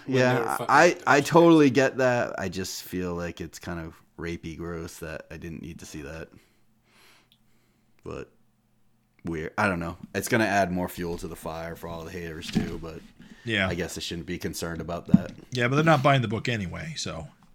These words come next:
Speaker 2: Yeah.
Speaker 1: Well, they might. This has been, um, advertised as a anniversary special.
Speaker 2: Yeah.
Speaker 3: Oh, yeah, we should probably mention
Speaker 1: Which is
Speaker 3: this is the thirtieth anniversary of the ongoing series.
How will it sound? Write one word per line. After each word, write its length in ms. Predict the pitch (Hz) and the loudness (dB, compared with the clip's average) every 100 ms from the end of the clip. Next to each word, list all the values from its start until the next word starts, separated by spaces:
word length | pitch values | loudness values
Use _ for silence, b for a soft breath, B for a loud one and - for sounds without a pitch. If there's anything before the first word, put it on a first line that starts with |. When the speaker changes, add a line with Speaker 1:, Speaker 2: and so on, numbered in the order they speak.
| _ - | _ -16
Speaker 2:
Yeah. 240 | - 80 76 - _ B B B B B | -10 -8 -10 -14 _ B B B B B
Speaker 1:
Well, 80 | 185 | -2
they 160 | 214 233 | 0 2
might. 300 | 254 214 180 | 0 -2 -4
This 140 | 156 | -8
has 140 | 180 | -8
been, 380 | 143 170 170 151 - - | -6 -6 -6 -8 -14 -8
um, 520 | 147 151 151 151 135 - _ _ _ _ _ _ _ _ _ _ | -2 0 0 -4 -8 -14 _ _ _ _ _ _ _ _ _ _
advertised 640 | 135 139 151 113 107 123 131 | -8 -6 -6 -8 -8 -8 -8
as 200 | - 98 | -12 -16
a 160 | 101 101 _ 113 113 | -18 -20 _ _ -20
anniversary 560 | 107 95 110 - 90 | -18 -16 -14 -14 -14
special. 540 | - - 127 - 104 120 _ _ _ _ | -16 -14 -14 -14 -20 -20 _ _ _ _
Speaker 2:
Yeah. 280 | 90 85 82 - _ - | -8 -8 -10 -14 _ -2
Speaker 3:
Oh, 40 | |
yeah, 160 | 214 175 | 2 2
we 80 | 135 | 2
should 120 | - | -2
probably 200 | 202 165 | -2 -2
mention 300 | 151 165 135 | -2 -2 0
Speaker 1:
Which 40 | |
is 20 | 120 | 0
Speaker 3:
this 140 | 135 | 0
is 60 | 135 | -2
the 80 | |
thirtieth 400 | 117 - 151 147 | -2 2 4 4
anniversary 480 | 143 139 131 135 135 | 2 0 0 -2 -2
of 40 | 123 | -4
the 80 | 120 | -4
ongoing 560 | 117 127 113 104 90 | -4 -4 -4 -6 -8
series. 560 | - 113 92 82 82 | -6 -6 -6 -8 -8